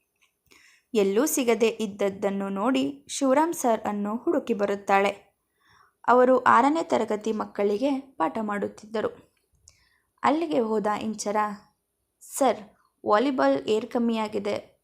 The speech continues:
so ಏರ್ ಪಂಪ್ ಬೇಕಾಗಿತ್ತು. ಎಲ್ಲಿದೆ?" "ಏರ್ ಕಮ್ಮಿ ಆಗಿದ್ಯಾ? ಅದೇ ಇಷ್ಟ್ ದಿನ ಬೇಸಿಗೆ ರಜೆ ಕೊಟ್ಟಿದ್ರಲ್ಲ,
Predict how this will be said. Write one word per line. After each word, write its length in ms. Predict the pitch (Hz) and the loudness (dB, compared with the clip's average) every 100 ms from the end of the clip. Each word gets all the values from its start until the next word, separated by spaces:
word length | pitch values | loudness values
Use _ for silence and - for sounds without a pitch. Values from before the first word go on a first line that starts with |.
| - | -10
so 340 | 214 208 208 - | -4 -2 -2 -2
ಏರ್ 140 | 202 | -2
ಪಂಪ್ 260 | 240 262 247 | 0 0 0
ಬೇಕಾಗಿತ್ತು. 840 | 214 214 208 202 226 220 _ _ _ _ _ | -4 -4 -6 -6 -8 -12 _ _ _ _ _
ಎಲ್ಲಿದೆ?" 640 | 214 208 233 254 285 - _ _ _ _ _ _ _ _ _ _ _ _ _ _ _ _ | -4 0 0 0 -4 -14 _ _ _ _ _ _ _ _ _ _ _ _ _ _ _ _
"ಏರ್ 200 | 240 262 | 2 2
ಕಮ್ಮಿ 360 | 262 233 220 277 | 2 -2 2 4
ಆಗಿದ್ಯಾ? 840 | 269 226 208 202 196 202 208 - _ _ _ _ 202 | 2 0 -6 -2 -2 -2 -6 -14 _ _ _ _ -4
ಅದೇ 180 | 208 | -2
ಇಷ್ಟ್ 400 | 214 - 214 - | -2 -4 -8 -4
ದಿನ 160 | 247 262 262 247 | -2 2 2 2
ಬೇಸಿಗೆ 460 | 233 208 - 262 | 0 -2 -2 0
ರಜೆ 240 | 247 226 233 | 0 0 -2
ಕೊಟ್ಟಿದ್ರಲ್ಲ, 560 | 208 208 202 202 202 | -4 -2 -4 -2 0